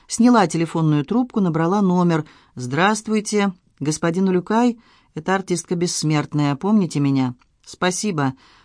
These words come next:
мне крайне важно было бы увидеть вас, лучше сегодня". "Могу через час, где прикажете?" "Хорошо,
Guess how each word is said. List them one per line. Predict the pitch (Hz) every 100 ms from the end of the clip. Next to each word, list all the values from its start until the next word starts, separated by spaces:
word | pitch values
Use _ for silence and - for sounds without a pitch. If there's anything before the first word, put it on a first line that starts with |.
| _
мне | 147 165 175
крайне | 170 180 175 165
важно | 185 170 165
было | 170 170
бы | 160
увидеть | 165 170 196 156 139
вас, | 135 - - _ _
лучше | 151 214 220
сегодня". | 220 233 185 151 139 135 131 _ _ _ _ _
"Могу | 185 208 214
через | 208 202 185
час, | - 147 127
где | 151 202
прикажете?" | 165 143 139 131 127 131 127 _ _ _ _ -
"Хорошо, | 233 233 226 151 135